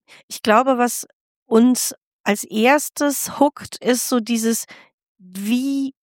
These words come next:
cool finde ich das Spiel, wenn ich's gespielt habe, will ich's eigentlich sofort nochmal spielen. Und dann ist es bei uns schon eher so, dass wir sagen, das sind Spiele, die sollten wir uns auf jeden Fall nochmal näher angucken,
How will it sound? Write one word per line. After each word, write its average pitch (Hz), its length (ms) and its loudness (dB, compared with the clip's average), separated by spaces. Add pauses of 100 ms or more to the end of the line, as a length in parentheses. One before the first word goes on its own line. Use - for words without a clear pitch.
(220)
cool 277 200 6
finde 254 280 2
ich 233 120 -2
das 233 140 0
Spiel, 233 200 -4
wenn 226 120 4
ich's 226 140 0
gespielt 220 360 -6
habe, 208 220 0
will 208 80 0
ich's 208 120 -4
eigentlich 196 240 -4
sofort 185 300 -4
nochmal 175 340 -2
spielen. 165 260 -6
Und 160 120 -2
dann 190 140 0
ist 214 100 -2
es 202 80 -10
bei - 160 0
uns 233 220 0
schon 233 220 2 (340)
eher 226 280 2
so, 226 100 -2
dass 214 260 0
wir 226 80 -4
sagen, 208 520 0
das 214 180 0
sind 226 160 -2
Spiele, 208 300 -8
die 196 100 -10
sollten 196 260 0
wir 202 40 0
uns 190 120 -4
auf 185 120 -4
jeden 202 160 -2
Fall 208 100 0
nochmal 190 260 0
näher 180 300 0
angucken, 240 460 -2